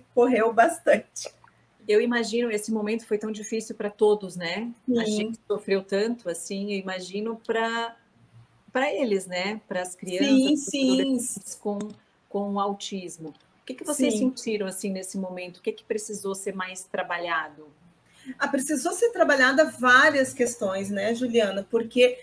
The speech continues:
Speaker 1: essas pessoas, elas vinham num ritmo de atividades intensas,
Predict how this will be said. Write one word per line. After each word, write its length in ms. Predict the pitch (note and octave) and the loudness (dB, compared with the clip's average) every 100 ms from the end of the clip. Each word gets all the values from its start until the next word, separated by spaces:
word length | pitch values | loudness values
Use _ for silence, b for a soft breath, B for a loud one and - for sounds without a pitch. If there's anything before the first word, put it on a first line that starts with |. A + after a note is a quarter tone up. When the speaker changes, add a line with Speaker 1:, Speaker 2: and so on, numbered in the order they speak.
| B B | B B
Speaker 1:
essas 680 | A#3+ D4+ E4 D#4+ - - - - | 4 6 4 2 -2 -4 -6 0
pessoas, 720 | A3+ - A#3+ B3 C4+ A3+ A3 | 0 4 6 8 8 6 4
elas 300 | A#3 A3+ G#3 | 4 4 2
vinham 240 | B3 D4 | 0 2
num 200 | C#4 C4 | 2 2
ritmo 580 | A3+ A3 - - A#3+ A3 | 2 0 -2 -2 -2 -2
de 360 | - G#3 G3+ G3 | -4 -6 0 0
atividades 840 | - G#3+ G3+ F#3+ F#3+ G#3 G#3+ G3+ | 0 -10 -12 -4 0 2 0 0
intensas, 800 | C4+ E4 A#3 F#3+ F3+ - D#3+ | -4 -2 -4 -4 -6 -6 -8